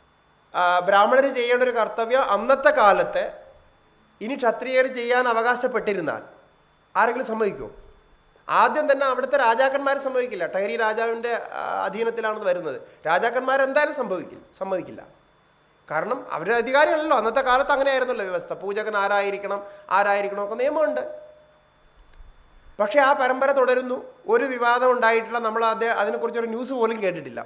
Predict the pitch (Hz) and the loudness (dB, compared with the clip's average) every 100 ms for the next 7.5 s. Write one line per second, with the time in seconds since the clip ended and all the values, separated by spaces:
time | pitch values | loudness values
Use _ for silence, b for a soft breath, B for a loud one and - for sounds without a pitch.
0 | - 190 214 220 226 208 202 220 - 190 | 0 2 2 2 2 2 0 -2 -4 -6
1 | 220 202 180 180 233 226 185 226 226 - | -6 -4 0 2 2 -2 -2 0 0 0
2 | 220 214 214 214 202 208 196 220 220 269 | -2 0 -2 0 -2 -2 -6 -6 -6 -2
3 | 247 233 202 202 196 190 196 185 185 175 | 0 2 0 0 -2 -2 -2 -2 -2 -2
4 | 180 160 160 156 143 131 127 120 - - | -4 -4 -4 -8 -8 -10 -12 -16 -18 -20
5 | b b 131 185 175 202 175 196 233 220 | b b -6 -2 -2 -2 -4 -4 -2 0
6 | 185 190 175 170 170 175 170 135 151 156 | 0 -2 -6 -8 -6 -8 -8 -6 -6 -6
7 | 135 135 117 104 92 | -8 -8 -12 -12 -20